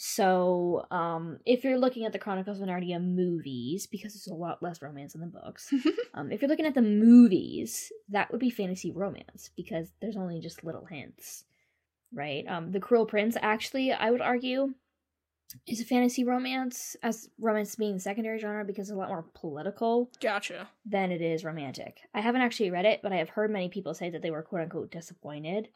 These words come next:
Speaker 2: Mm.
Speaker 1: Um, which is why it is so important that you market things correctly, because a lot of people were, like, just talking about Cardan and Jude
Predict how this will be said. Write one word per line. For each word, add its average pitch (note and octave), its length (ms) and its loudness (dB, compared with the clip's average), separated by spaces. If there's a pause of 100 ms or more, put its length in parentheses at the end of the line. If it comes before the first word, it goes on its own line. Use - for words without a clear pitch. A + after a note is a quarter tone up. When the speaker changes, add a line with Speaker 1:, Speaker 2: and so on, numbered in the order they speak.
Speaker 2:
Mm. G#3 380 -2 (480)
Speaker 1:
Um, F3 440 -4
which A3+ 180 -2
is B3 100 0
why A#3 200 6
it C#4 80 4
is C4+ 100 2
so B3+ 360 6
important A3+ 560 0
that F#3+ 120 -4
you G3+ 100 -4
market G3+ 380 -4
things G#3 220 -4
correctly, G3 680 -6
because F3 720 -4 (720)
a - 40 -2
lot G3+ 160 4
of A3 80 2
people G#3+ 200 0
were, G3+ 140 2
like, F3 500 -2 (140)
just - 220 -2
talking A3 400 2
about F3 420 2 (300)
Cardan F#3 340 0
and F3 140 -4
Jude F3+ 400 0